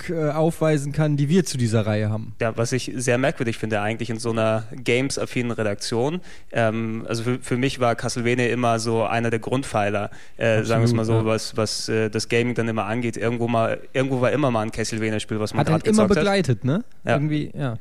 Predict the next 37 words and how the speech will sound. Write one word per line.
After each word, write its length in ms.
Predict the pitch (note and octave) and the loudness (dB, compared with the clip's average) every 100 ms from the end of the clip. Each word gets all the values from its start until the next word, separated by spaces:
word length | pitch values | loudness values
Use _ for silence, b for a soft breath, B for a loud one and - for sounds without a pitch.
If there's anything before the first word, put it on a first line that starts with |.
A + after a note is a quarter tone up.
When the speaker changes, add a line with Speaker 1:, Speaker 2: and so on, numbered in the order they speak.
| B - | B -4
Speaker 2:
Ich 80 | |
meine, 200 | A#2+ B2+ | 0 2
die, 160 | B2+ C3 | 2 2
die 160 | B2+ B2 | 2 2
Idee 220 | C3+ D#3 | 2 2
haben 180 | C#3+ C#3+ | 2 2
wir 160 | C3+ | 0
schon 240 | - C3 B2+ | 0 -2 0
ein 60 | |
bisschen 360 | B2+ - C3 B2 | -2 0 -2 -2
zu 140 | - | -4
einem 100 | A#2+ | -4
Podcast 380 | A2+ B2+ - A#2 | -2 -2 -2 -2
über 120 | A#2 | -2
das 100 | A2+ | -2
Thema 180 | - A2+ | 0 0
gehabt, 200 | A2+ A2 | 0 0
als 160 | G#2+ - | 0 -2
wir 100 | A2 | -2
über 220 | A2 A2 | 0 0
Metroid 340 | A2 C3 D3 - | 0 0 -2 -2
gequatscht 460 | C#3 C#3 C3 - | -4 -2 -2 0
haben, 260 | B2 B2+ D3 B B - | 2 0 -4 B B 0
weil, 480 | A2+ A2 A2 G2 - | 4 4 4 0 0
äh, 220 | A2+ G#2+ | 2 2
Metroid, 680 | A2 B2 - B2+ B2 - B2 | 2 0 2 0 0 -2 -2
äh, 200 | A2+ A2 | 0 0
und 240 | - B2 | -2 -2
Castlevania 600 | B2+ A2+ A#2+ A2 A#2 A#2 | 0 0 0 0 0 0
sind 200 | A2 A2 | -2 -4
sich 180 | - G#2+ | -6 -4
auf 100 | G2+ | -2
die 120 | B2 | -2
eine 200 | A2 A#2 | 0 0
oder 200 | A#2+ A2 | 0 0
andere 260 | A2 A#2 G#2+ | -2 -2 0
Art, 320 | G#2+ A2 | 0 0